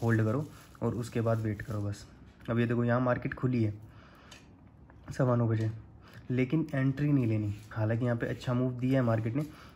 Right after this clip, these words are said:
लेकिन अपने को थोड़ी पता है कि भाई अच्छा move पक्का देगी ही देगी, क्या पता वो मतलब वापस reverse हो जाती। तो starting में कभी मत लो, Shift हो जाए ना market, जब shift होती है तब entry लो और उसके बाद चलते पड़ो।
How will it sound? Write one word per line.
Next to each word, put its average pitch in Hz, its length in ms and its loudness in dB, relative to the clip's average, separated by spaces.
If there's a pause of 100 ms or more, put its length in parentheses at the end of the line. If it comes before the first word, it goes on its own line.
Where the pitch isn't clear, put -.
(140)
लेकिन 123 220 0
अपने 139 180 2
को 147 100 0
थोड़ी 147 220 2
पता 165 200 -2
है 156 60 -2
कि 156 80 0
भाई 143 160 2
अच्छा 143 220 0
move 135 180 2
पक्का 131 280 0
देगी 123 240 2
ही 123 80 -2
देगी, 107 260 0 (240)
क्या 113 120 -2
पता 123 200 -2
वो 120 140 -2
मतलब 120 400 -2 (180)
वापस 117 360 -2
reverse 120 280 0
हो 120 60 -2
जाती। 113 300 -2 (580)
तो 151 180 0
starting 127 400 2
में 135 100 0
कभी 127 200 2
मत 113 200 0
लो, 147 120 -4 (200)
Shift 160 300 0
हो 151 60 4
जाए 151 160 2
ना 175 100 0
market, 151 320 -2 (120)
जब 131 160 -2
shift - 260 -2
होती 120 200 -4
है 151 60 -6 (360)
तब 156 160 4
entry 131 280 2
लो 127 200 -4 (220)
और 120 140 -4
उसके 113 260 -4
बाद 117 240 -4
चलते 117 260 -4
पड़ो। 104 220 -6